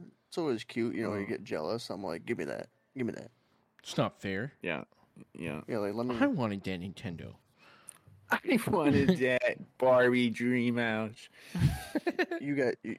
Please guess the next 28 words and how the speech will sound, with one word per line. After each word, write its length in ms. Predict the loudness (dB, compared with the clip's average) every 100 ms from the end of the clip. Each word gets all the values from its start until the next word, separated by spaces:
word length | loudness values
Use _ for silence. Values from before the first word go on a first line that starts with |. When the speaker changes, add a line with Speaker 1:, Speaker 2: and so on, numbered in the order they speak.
| _
Speaker 1:
oh, 120 | -8 -6
you 160 | -4
guys 180 | -2 -2
should 160 | -4 -2
have 100 | 0
Speaker 2:
Sorry, 120 | 2
Speaker 1:
shown 100 | 0
me, 60 |
dude. 60 | 0
Speaker 2:
don't 180 | 0 0
Speaker 1:
I 40 |
literally, 360 | 0 0 2 2
Speaker 2:
know. 60 | 2
Speaker 1:
like, 340 | 2 0 -8 _ _ _ _ _ _ -6
I 120 | -4
stole 260 | 0 2
one 140 | 2 2
of 40 |
her 80 | -2
presents, 460 | -2 -4 -2 -8 -12 _ _ _ _ _ -12
and, 120 | -12 -12 -10
and 120 | -6
I 140 | -6 -4
brought 160 | -2 0
it 40 |
in 60 | 0
my 80 | -2
room. 340 | -4 -6 -8